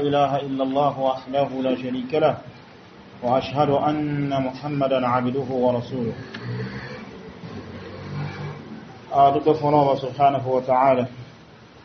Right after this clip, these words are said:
tó ṣe ní ìrọ̀rùn fún wa láti, a, fi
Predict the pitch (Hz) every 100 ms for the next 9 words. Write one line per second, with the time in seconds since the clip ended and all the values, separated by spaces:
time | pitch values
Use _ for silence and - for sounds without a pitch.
0 | - - - - - 151 151 147 151 151
1 | 151 135 127 123 139 135 135 139 139 127
2 | 127 127 123 - - - - - - -
3 | - - - - - - - 127 123 123
4 | 123 123 131 131 131 131 131